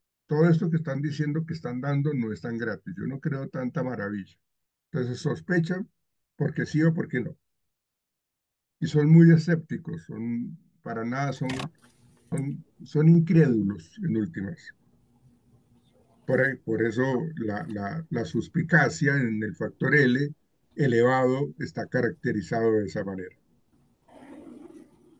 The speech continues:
Las personas que obtienen bajas puntuaciones en L se caracterizan por ser muy confiadas.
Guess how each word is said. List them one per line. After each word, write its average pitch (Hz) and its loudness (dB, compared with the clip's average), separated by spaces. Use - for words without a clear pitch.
Las 160 8
personas 175 4
que 262 0
obtienen 170 2
bajas 147 0
puntuaciones 170 -2
en 123 -2
L 139 -4
se - -10
caracterizan 131 -2
por - 0
ser - -2
muy 165 6
confiadas. 160 2